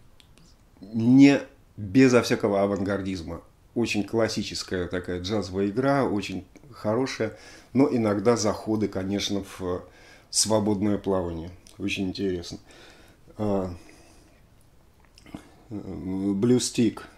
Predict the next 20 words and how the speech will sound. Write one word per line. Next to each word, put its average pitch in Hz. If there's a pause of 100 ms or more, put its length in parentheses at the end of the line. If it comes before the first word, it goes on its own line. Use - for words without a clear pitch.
блюс-, 113
блю-, 107
блюстрик, 110 (120)
э, 87
коротенькая 98
пьеса 123 (580)
фортепианная, 104
фортепиано 113
с -
ансамблем. 95 (220)
Ну, 101
в 104
основном 107
фортепианная. 90 (920)
Тоже 165
очень 127
такая 113
в -
сторону 113
поп-джаза 95